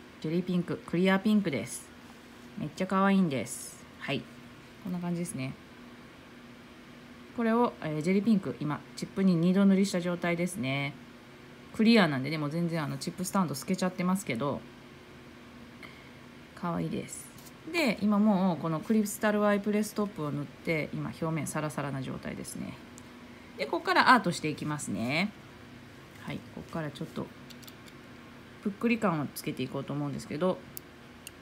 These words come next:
まあ、アートブラシですね。極細アートブラシか、もしくはアートブラシ。お好きな方を使ってください。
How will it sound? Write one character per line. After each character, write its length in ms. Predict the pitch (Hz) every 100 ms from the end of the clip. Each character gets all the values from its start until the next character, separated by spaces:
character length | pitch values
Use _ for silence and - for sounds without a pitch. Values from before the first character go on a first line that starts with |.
| -
ま 180 | 339 -
あ、 140 | - 240
ア 20 |
ー 40 |
ト 80 | 233
ブ 100 | 254
ラ 100 | 294
シ 120 | 220
で 80 | 139
す 80 | -
ね。 120 | 170
極 260 | 165 170 220
細 340 | 240 254 262
ア 60 | 254
ー 20 |
ト 120 | 254
ブ 80 | 254
ラ 80 | 233
シ 80 | 214
か、 80 | 160
も 100 | 185
し 100 | 196
く 120 | 156
は 180 | 143 156
ア 40 |
ー 20 |
ト 100 | 156
ブ 120 | 160 160
ラ 100 | 151
シ。 160 | - -
お 60 | 190
好 40 |
き 160 | - 226
な 120 | 240
方 80 | 262
を 80 | 208
使 140 | -
っ 60 | 147
て 120 | -
く 100 | 147
だ 100 | 151
さ 240 | 180
い。 60 | 160